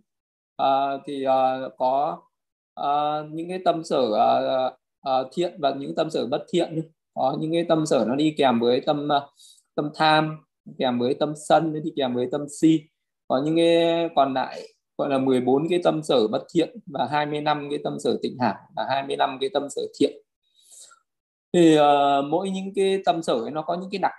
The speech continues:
tính riêng của nó. Vậy thì, ờ, khi, ờ, phân biệt thì mình sẽ phân tích ra từng những cái đặc tính của nó. Ờ, và nó sẽ, tâm nó sẽ đi theo những cái nội trình, những cái nội trình tâm nữa.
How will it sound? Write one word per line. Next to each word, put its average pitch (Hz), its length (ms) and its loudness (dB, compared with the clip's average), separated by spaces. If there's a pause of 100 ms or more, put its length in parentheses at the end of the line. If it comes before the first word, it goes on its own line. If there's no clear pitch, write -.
tính 151 220 -2
riêng 185 320 -2
của 123 100 0
nó. 120 360 2
Vậy - 140 -12
thì, 127 260 0
ờ, 123 260 4
khi, 160 120 4
ờ, 127 380 2
phân 156 180 -2
biệt 139 260 2
thì 127 60 -8
mình 123 220 -8
sẽ 147 320 -4
phân 160 160 0 (100)
tích 202 120 0 (140)
ra 147 260 4
từng 123 280 -2
những 127 120 -6
cái 156 80 -6
đặc 151 120 -6 (140)
tính 131 240 -4
của 147 100 0
nó. 107 320 0 (1300)
Ờ, 147 180 6
và 147 240 4
nó 156 240 -2
sẽ, 180 560 -6 (100)
tâm 170 180 2
nó 165 100 0
sẽ 180 140 -8
đi 175 220 -6
theo 170 200 2
những 170 140 -4
cái 185 100 -6
nội 175 280 -6
trình, 120 220 0 (420)
những 151 100 -8
cái 170 80 -2
nội 165 260 -2
trình 120 400 2
tâm 147 300 4
nữa. 156 200 2